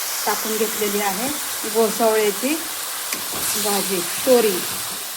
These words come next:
तुम्हाला माहिती आहे का, ही आहे ना, गोसावळ्याची भाजी आहे ना,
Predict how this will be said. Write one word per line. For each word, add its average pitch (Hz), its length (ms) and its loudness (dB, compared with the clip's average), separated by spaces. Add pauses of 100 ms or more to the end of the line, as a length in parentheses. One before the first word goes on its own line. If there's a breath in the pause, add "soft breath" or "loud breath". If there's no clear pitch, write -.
(400)
तुम्हाला 285 220 4
माहिती 311 300 4
आहे 311 80 2
का, 269 160 2 (140)
ही 277 260 2
आहे 262 100 0
ना, 285 340 4
गोसावळ्याची 262 500 2
भाजी 233 380 0
आहे 214 80 0
ना, 240 100 -2